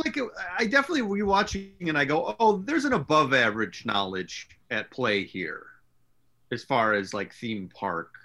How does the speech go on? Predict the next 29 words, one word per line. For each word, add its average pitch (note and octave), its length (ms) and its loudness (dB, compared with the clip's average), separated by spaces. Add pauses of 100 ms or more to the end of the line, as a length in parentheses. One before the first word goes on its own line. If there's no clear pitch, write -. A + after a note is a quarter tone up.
references F2+ 640 -8
and D#2 140 -16
things." - 480 -14
I A#2+ 60 -4
definitely D3+ 380 -2
felt B2+ 320 0
like G#2 180 -2
that. G2 200 -2
So - 80 -6
that E3 140 2
would E3+ 100 -4
make C3+ 180 -2
sense B2 300 0
if F2+ 80 -8
they G#2 120 -2
were G2+ 140 0
a G2 60 0
little G#2 180 -2
bit F#2+ 160 -4
aware F#2 380 -4
of E2 180 -8 (520)
Port G2 280 -6
Disney F#2 460 -8
and E2+ 80 -10
all E2+ 220 -6
the E2 240 -8 (580)
things F2+ 240 -6
surrounding E2+ 500 -6
it. E2 140 -10